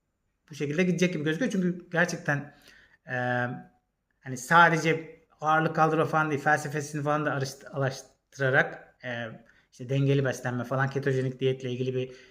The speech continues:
e, Instagram sayfam var. Keto Cemiyeti diye belki bakmak istersiniz.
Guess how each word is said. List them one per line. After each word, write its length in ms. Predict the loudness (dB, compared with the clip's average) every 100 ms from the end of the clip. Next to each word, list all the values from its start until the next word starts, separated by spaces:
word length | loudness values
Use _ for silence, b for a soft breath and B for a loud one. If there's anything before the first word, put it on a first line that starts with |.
| B
e, 140 | -20 -10
Instagram 680 | -8 -4 -2 0 0 -4 -14
sayfam 460 | -8 -6 -4 -4 -2
var. 180 | -4
Keto 260 | -4 -2 0
Cemiyeti 420 | 0 0 -4 -6
diye 220 | -2 -2
belki 300 | -2 -4 -6
bakmak 260 | -8 -8 -10
istersiniz. 580 | -8 -8 -6 -4 -6